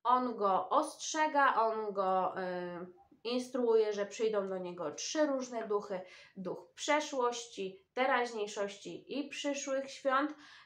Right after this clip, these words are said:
Natomiast, e, wiadomo, na początku Ebenezer nie do końca wiedział, po co one mają przyjść i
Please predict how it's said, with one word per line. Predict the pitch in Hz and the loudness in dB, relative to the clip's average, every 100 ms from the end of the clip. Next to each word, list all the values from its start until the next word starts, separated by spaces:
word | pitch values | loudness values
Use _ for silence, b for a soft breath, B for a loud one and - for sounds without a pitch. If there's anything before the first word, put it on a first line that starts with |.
| - | -6
Natomiast, | 233 233 277 277 269 269 - _ | -4 0 0 0 -2 -4 -12 _
e, | 208 220 220 - - - - - | -2 2 2 -2 -8 -12 -12 -10
wiadomo, | 220 262 254 208 208 220 254 B B | -4 -2 2 2 4 2 2 B B
na | 269 254 | -2 0
początku | 262 277 285 285 - 285 285 277 - | 0 0 0 -2 -2 0 2 2 2
Ebenezer | 262 262 269 269 269 269 | 0 0 -2 -2 -2 -2
nie | 262 | -2
do | 254 | -2
końca | 262 262 254 254 233 226 226 B B B | 0 2 2 0 2 4 2 B B B
wiedział, | 202 240 208 185 - | -2 0 2 0 0
po | 247 | -2
co | 254 330 | 0 0
one | 320 320 | 2 0
mają | 330 330 320 | 0 0 -2
przyjść | - 349 359 370 - - _ | -4 -4 -4 -4 -10 -20 _
i | 247 247 | -8 -4